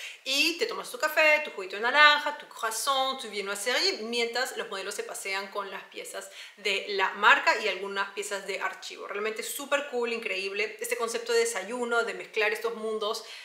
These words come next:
eh, no solamente tener una de-, un desfile y una colección, pero algo donde puedas vivir, dar la experiencia, me pareció realmente genial. Y fui vestida yo otra vez de Aini, pero ahora con un look completo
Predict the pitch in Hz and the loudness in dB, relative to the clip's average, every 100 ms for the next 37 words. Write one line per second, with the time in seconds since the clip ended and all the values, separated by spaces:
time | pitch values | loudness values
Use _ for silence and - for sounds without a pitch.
0 | - 220 208 196 190 202 214 208 208 220 | -8 0 2 4 0 -2 0 0 2 0
1 | 196 196 202 202 - 196 185 214 202 196 | 0 -2 -2 -4 -6 -8 -6 -4 -4 -4
2 | 202 185 - - 220 220 190 185 208 202 | -4 -6 -4 -2 -2 -2 -4 -2 -4 -4
3 | 180 - 208 - 202 170 170 208 247 220 | -8 -8 -6 -8 -12 -16 -6 0 2 2
4 | 180 196 - - 269 - - 220 196 190 | -2 -2 -4 -4 -6 -6 -4 -4 -2 -6
5 | 185 214 208 - - - - - 202 202 | -6 -4 -4 -6 -12 -10 -10 -6 0 0
6 | 196 196 190 - - - - - 233 180 | 0 -4 -8 -10 -10 -8 0 4 4 2
7 | 180 196 349 - 226 233 202 - 202 196 | -6 -8 -10 -10 -6 -2 -2 0 -2 -2
8 | 185 175 - 220 277 311 311 311 311 202 | -2 -4 -2 6 10 12 10 2 0 0
9 | 185 190 190 190 185 202 226 226 277 269 | 2 0 -2 -6 -10 -6 -4 -2 2 2
10 | 269 262 | 2 0